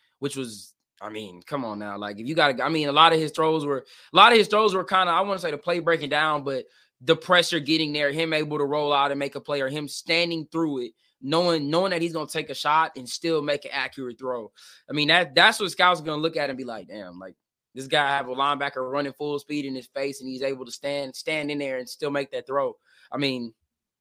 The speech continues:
this guy almost won the Heisman. He was close. Like, I'm not, I mean, he was, he was, he was up there as one of the finalist people. So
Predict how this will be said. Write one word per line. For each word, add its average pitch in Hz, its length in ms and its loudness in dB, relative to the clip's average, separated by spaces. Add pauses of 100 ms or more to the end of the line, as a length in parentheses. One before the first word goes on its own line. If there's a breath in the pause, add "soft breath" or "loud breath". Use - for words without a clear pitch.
(220)
this 190 160 0
guy 233 180 8
almost 233 260 4
won 220 140 2
the 208 80 2
Heisman. 175 460 0 (480)
He 202 100 4
was 233 140 2
close. 165 600 0 (320)
Like, 151 120 4
I'm 170 120 6
not, 196 160 4
I - 20 2
mean, 190 180 -4
he 180 200 -4
was, 226 240 -6
he 185 180 -10
was, 226 180 -6
he 202 120 -6
was 214 140 -4
up 208 140 -4
there 202 120 -4
as 185 80 -4
one 196 100 -8
of 185 60 -10
the 165 60 -12
finalist 151 460 -4
people. 107 300 -16
So 110 320 -10